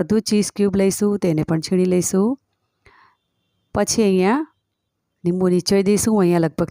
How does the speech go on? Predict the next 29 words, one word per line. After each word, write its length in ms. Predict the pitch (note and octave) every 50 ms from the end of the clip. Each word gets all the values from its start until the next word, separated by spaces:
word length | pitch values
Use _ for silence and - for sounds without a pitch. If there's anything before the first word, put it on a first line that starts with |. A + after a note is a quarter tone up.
| _
ત્રણ 240 | - F#3+ G3 G#3 G3 G3+
પરોઠા 340 | G3 F#3+ G3 - - G3+ F3+ F3+
બનાવી 300 | F3 F3+ F3+ F#3+ F#3+ -
છે, 100 | - F#3+ E3
એટલે 160 | - F3 E3 F3+
એ 40 | - -
પ્રમાણે 320 | F3 D#3+ D#3+ D#3+ D#3+ D#3+ D#3
મસાલો 340 | D3 C3+ - E3 D#3+ E3+ F#3 - G3
કર્યો 200 | F#3 F#3 F#3+ -
છે 120 | - G3 F#3
મેં 80 | F#3
અહીંયા. 320 | F3+ F3+ G3 B3 D#4+ - _ _ _ _ _ _ _ _ _ _ _ _ _ _ _ - - _ _
તમે 240 | - F#3 E3 E3 D#3+
લગભગ 300 | D#3+ D3 - - F3+ F3+ - -
ત્રણથી 340 | F#3 E3+ D#3+ D#3 - F3+ E3+ - F3
ચાર 160 | E3 D#3+ E3+ E3+ E3+ F3+
બનાવી 280 | E3 E3+ E3+ F#3+ F3+ -
શકો, 140 | G3 - G3 F#3
મેં 80 | F3+ E3+
અહીંયા 220 | D#3+ D#3+ D#3+ D#3 -
ત્રણ 200 | D#3+ E3+ F3+ F3+ F#3
બનાવ્યા 360 | F3+ F3+ F3+ F#3 F#3 F3+ - -
છે. 100 | G#3 A3+ D4 E4+ _ _ _ _ _ _ _ - - _ - - - _ _ _ _
પછી 340 | - G#3+ G#3+ - A3 G#3+ G#3 F#3+
આપણે 240 | F3 - E3+ F3+ G3 A3+ C#4 D4 _ _ _ _ _ _ _ _ _ _ -
તેની 260 | F#3 F3+ F3+ F3+ F3
અંદર 200 | E3+ F3 F#3+ G3+ -
ચપટી 340 | F#3+ E3+ - - D#3+ D#3 D3+ D#3
ઓરેગાનો, 440 | F3 F#3 F3+ G3 F#3+ F#3+ F#3+ G3